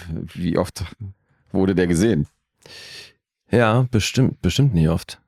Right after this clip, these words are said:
Speaker 2: Also ich meine, auf, ähm, Letterboxd reicht's auch nicht für eine Durchschnittswertung, ne?
Speaker 1: Da reicht's, da reicht's nicht für eine Durchschnittswertung?
Speaker 2: Nee,
Speaker 1: Okay,
Speaker 2: es sind
Speaker 1: krass.
Speaker 2: zweihundertzweiundsechzig Views.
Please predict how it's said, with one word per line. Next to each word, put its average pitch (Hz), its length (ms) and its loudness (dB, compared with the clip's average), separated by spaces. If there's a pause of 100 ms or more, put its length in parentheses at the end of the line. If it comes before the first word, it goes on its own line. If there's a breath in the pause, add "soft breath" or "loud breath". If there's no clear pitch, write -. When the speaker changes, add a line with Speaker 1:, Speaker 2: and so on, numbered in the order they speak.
(280)
Speaker 2:
Also 98 200 2
ich 95 80 0
meine, 98 180 4
auf, - 480 -2
ähm, 90 460 2 (720)
Letterboxd 98 800 0
reicht's 101 240 0
auch 95 120 0
nicht 104 140 2
für 104 120 0
eine 95 120 4
Durchschnittswertung, 98 760 -2
ne? - 80 2
Speaker 1:
Da 82 60 4
reicht's, 107 320 0 (120)
da 98 180 0
reicht's 113 220 0
nicht 127 160 0
für 143 60 0
eine 104 140 0
Durchschnittswertung? 85 520 2
Speaker 2:
Nee, 82 100 2
Speaker 1:
Okay, 80 80 2
Speaker 2:
es 71 80 -2
sind 85 140 -2
Speaker 1:
krass. - 240 -6 (120)
Speaker 2:
zweihundertzweiundsechzig 104 1160 0
Views. - 380 -4